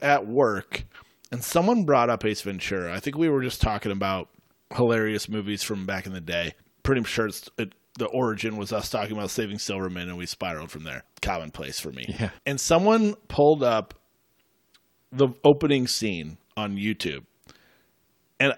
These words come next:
Speaker 1: I was laughing so hard that, like, I felt, like, my head, like, throbbing.
Speaker 2: <laughs>
Speaker 1: I, I, like, it, like, I was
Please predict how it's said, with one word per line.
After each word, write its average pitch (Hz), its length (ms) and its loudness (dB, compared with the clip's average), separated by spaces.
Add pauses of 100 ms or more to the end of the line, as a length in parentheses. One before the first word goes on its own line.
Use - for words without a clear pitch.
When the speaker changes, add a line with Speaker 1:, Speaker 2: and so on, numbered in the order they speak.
Speaker 1:
I 135 200 8
was 175 240 4
laughing 131 440 2
so 120 280 0
hard 117 380 2
that, 127 120 0
like, 107 280 -2 (340)
I 131 100 4
felt, 202 440 8
like, 131 200 2
my 104 120 0
head, 113 640 2 (140)
like, 104 200 -8
throbbing. 101 800 0 (320)
Speaker 2:
<laughs> - 320 -14
Speaker 1:
I, 135 280 2
I, 143 100 4 (200)
like, 151 280 6 (160)
it, 160 160 0
like, 160 320 0 (180)
I 160 100 10
was 185 340 6